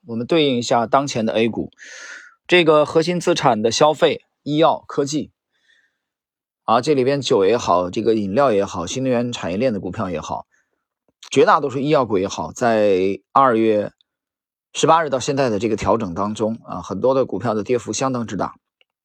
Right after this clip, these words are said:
如何的去看待这些下跌啊？首先，这个大幅度的下跌啊，这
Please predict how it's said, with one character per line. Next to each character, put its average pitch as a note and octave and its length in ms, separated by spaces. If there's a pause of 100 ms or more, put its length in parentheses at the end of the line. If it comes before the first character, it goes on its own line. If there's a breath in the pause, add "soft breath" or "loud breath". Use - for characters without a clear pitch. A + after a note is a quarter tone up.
(1000 soft breath)
如 F#3+ 160
何 E3 180
的 D#3 120
去 C#3 320
看 F#3 260
待 A#2 180
这 G2+ 80
些 A2+ 160
下 G#2 200
跌 G2+ 160 (420)
啊？ - 320 (640)
首 - 200
先， F3+ 300 (540)
这 A3 180
个 D3 220
大 F#3 320
幅 B2+ 120
度 C3 100
的 A#2 80
下 A2+ 180
跌 G#2 300
啊， G2 200
这 C3+ 320